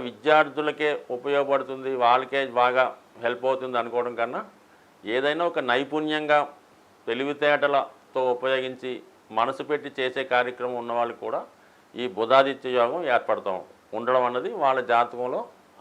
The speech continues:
అభివృద్ధికి కారణం అవుతూ ఉంటుంది. అంటే సాధారణంగా ఈ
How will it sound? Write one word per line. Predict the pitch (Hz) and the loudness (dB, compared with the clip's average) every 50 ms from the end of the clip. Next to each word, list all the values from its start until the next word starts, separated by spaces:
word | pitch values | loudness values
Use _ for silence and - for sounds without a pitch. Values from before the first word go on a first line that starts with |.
| 101 107 | -2 -2
అభివృద్ధికి | 107 117 127 135 127 - 139 - - 120 | 0 -2 -4 -4 -6 -8 -8 -2 2 4
కారణం | 120 117 117 113 107 101 | 4 4 4 2 -2 -2
అవుతూ | 98 98 98 95 | -2 -4 -6 -6
ఉంటుంది. | 90 87 90 - - - | -6 -6 -8 -8 -10 -10
అంటే | - 160 165 - | -10 -8 -6 -4
సాధారణంగా | 135 131 127 131 135 135 135 135 135 131 117 101 - - - _ _ - _ - - _ _ _ _ - - | -2 -2 0 0 -2 -2 -2 0 2 2 2 2 0 -8 -20 _ _ -20 _ -20 -20 _ _ _ _ -12 -10
ఈ | 123 | -10